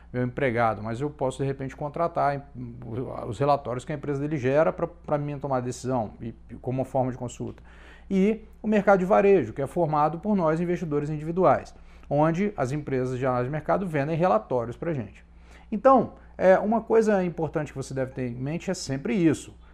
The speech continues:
O relatório, a venda de relatório é a forma como uma, uma empresa de análise de mercado ganha dinheiro.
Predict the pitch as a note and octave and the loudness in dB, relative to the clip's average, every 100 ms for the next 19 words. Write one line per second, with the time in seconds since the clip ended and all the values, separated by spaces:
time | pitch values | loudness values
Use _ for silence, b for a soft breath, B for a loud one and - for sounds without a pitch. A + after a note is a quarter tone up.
0 | b B2 B2 A#2+ - D#3 E3+ C3 G2+ E3+ | b -2 0 0 2 2 4 2 0 -2
1 | A3+ G#3 D3+ C#3+ C3 - A#2+ C3+ F3+ D#3 | 0 0 0 0 0 0 0 0 0 2
2 | E3 - C3+ C#3+ F3+ - B2+ C#3 E3 E3+ | 2 0 -4 -2 -4 -2 -4 -2 -2 -2
3 | D3 C#3 A#2+ A#2+ A#2+ C3+ A#2 A#2+ A2 B2+ | -4 -6 -4 -4 0 0 0 -4 -4 -6
4 | C#3 - C3 D#3+ C3+ B2 C#3 A#3 G3+ B2+ | -8 0 0 0 -2 -2 -2 -2 2 0